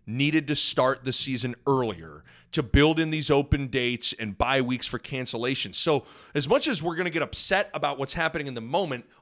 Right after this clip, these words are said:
ultimately this was all effed up in early August when they made the bad decision to cancel the season instead of pushing back the start date. Because listen, if this was,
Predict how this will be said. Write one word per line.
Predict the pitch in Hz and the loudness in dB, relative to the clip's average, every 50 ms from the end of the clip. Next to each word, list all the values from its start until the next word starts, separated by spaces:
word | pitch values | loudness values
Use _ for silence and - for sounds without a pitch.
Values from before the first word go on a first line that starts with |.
| _ - | _ 6
ultimately | 214 254 311 - - 247 202 185 175 175 170 | 6 6 6 6 0 -4 -4 -4 -4 -4 -4
this | 156 160 - | -4 -6 -6
was | 147 117 - - - | -8 -14 -12 -4 0
all | 165 190 208 226 - - - | 2 4 4 2 0 -2 0
effed | - 175 185 180 - - - | 0 0 0 0 -2 -4 -2
up | 160 135 117 - - - _ - 143 | 0 0 0 -2 -8 -14 _ -8 -8
in | 139 135 - - - | -6 -6 -6 -2 2
early | 156 156 165 165 170 165 156 - | 4 4 4 4 2 0 2 4
August | 147 147 143 135 120 120 113 - - - - _ - - _ - | 4 6 6 4 2 0 -4 -6 -6 -10 -14 _ -20 -20 _ -10
when | 117 123 151 147 139 139 | -2 0 2 2 2 2
they | 139 135 | 0 0
made | 139 139 127 | 0 -2 -2
the | 110 117 | -4 -6
bad | 101 - 135 139 156 180 196 175 | -4 0 2 4 4 4 2 2
decision | 175 151 - 175 160 143 151 135 | -2 -4 -2 -2 -2 -4 -4 -8
to | 107 | -12
cancel | - - - - 160 160 185 175 - 196 180 | -14 -14 -12 -6 -2 0 0 0 2 0 0
the | 143 139 | 0 0
season | - - 170 170 170 131 143 135 | -2 -2 -4 -4 -2 -2 -4 -4
instead | 127 - - - 160 135 | -4 -6 -2 -2 -2 -2
of | 110 - _ | -2 -4 _
pushing | - - 185 190 - - 196 180 | -6 -4 -2 -2 -2 -4 -4 0
back | 156 156 151 151 - - | 0 0 0 0 -2 -6
the | 135 | -10
start | - - - 190 233 226 226 - | -8 -2 0 2 2 2 2 0
date. | 127 123 123 - - - - - | -2 -2 -2 -4 -10 -18 -14 -8
Because | 170 226 208 185 | -4 -4 -2 -2
listen, | 285 - - 214 190 | -4 -8 -6 -6 -6
if | 156 - | -8 -6
this | 240 302 - - | -6 -8 -8 -8
was, | 294 294 247 - | -6 -8 -8 -8